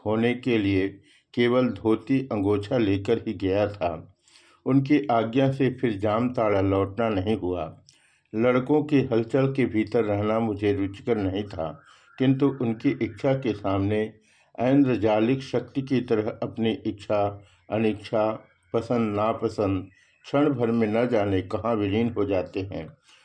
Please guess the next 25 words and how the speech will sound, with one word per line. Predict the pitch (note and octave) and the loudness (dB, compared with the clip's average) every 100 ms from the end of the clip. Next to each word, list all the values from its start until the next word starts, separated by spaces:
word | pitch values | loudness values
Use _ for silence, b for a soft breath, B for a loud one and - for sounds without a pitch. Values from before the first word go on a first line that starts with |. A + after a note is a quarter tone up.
| b | b
इस | - C#3 | 0 2
विषय | C3+ C3 D3+ D3 | 2 2 2 2
का | C#3+ | 2
प्रमाण | C3 A#2 G#2+ G#2 G#2+ - | -2 -2 0 0 0 -2
अनेक | A#2 A#2+ A#2 | 0 0 2
बार | G#2+ | 0
पाकर | G2+ G2+ G#2+ - F#2+ | 0 0 -2 0 -4
मैं | G2 F#2+ | 0 0
मुग्ध | G2 G#2 G2+ | 0 -4 -4
हुआ | F#2+ F#2+ | -2 -2
हूँ। | F2+ E2 D#2+ - b b b b - | -4 -8 -12 -14 b b b b 0
उन्नीस | A#2+ D3+ D#3 | 4 4 4
सौ | D3 B2+ | 0 0
सत्ताईस | B2+ G#2+ - B2 C3+ B2 | -2 -4 0 2 2 0
ईस्वी, | A2 - A#2+ | -4 -2 -2
बाईस | A2 G#2 G#2+ B2 - | 0 0 2 0 -2
नवंबर | G2+ G#2 A#2 | -2 0 0
को | A#2+ F2+ | -2 -4
वाराणसी | F#2 G2+ G#2+ G#2+ G#2+ C3 - | 0 0 0 -2 -2 -4 -2
अद्वैत | G2+ G2 A2+ A2 G2 | -4 0 -2 -2 -4
आश्रम | G2 F#2+ A#2+ G#2+ | -4 -2 -2 -2
में | E2+ E2 b b b b | -4 -10 b b b b
उनका | A2+ B2 C3+ | -2 0 0
शुभागमन | C3+ A2+ G2 G#2 G2 A2+ A#2 | 0 -4 -4 -2 0 0 -2
हुआ। | F#2+ F2+ F2 D#2+ | -2 -2 -2 -6